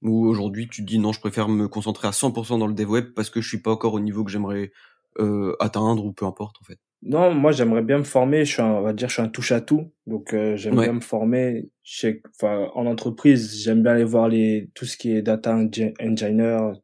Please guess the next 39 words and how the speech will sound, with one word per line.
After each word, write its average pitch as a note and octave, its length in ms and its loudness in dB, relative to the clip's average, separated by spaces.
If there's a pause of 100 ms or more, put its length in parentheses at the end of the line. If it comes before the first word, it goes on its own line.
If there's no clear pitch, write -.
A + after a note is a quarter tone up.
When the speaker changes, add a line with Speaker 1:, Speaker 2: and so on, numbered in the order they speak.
Speaker 2:
data A2 240 -8
scientist, A2+ 480 0
Speaker 1:
Mhm. B2+ 280 2 (120)
Speaker 2:
aller A2+ 140 -2
voir A2 180 -2
ce - 80 -10
qu'ils A2+ 140 -2
font. D#3 240 0 (680)
Donc, A#2+ 180 0
ce - 220 -6
côté-là E3+ 380 10
aussi, F3 220 6
il E3+ 60 8
m'intéresse C3 420 4
beaucoup. E3+ 460 4 (240)
Bon, G2 100 -8
je F#2+ 80 -10
sais - 140 -2
que A2+ 60 -10
c'est A#2+ 120 0
beaucoup A#2 260 0
de B2 40 -6
travail, C#3 320 6
mais B2 240 4
ce A2 140 -4
côté-là, C#3 400 6
il C3 40 8
m'intéresse A#2+ 480 2
bien C#3 320 4
et G#2+ 300 -2 (460)
j'aimerais A2+ 320 0
bien, B2 260 2 (260)
pourquoi - 360 2
pas, B2 120 8
à - 40 6
la-, A#2 180 4
à A2 80 0
l'avenir, A2 440 0
euh, G#2 280 -2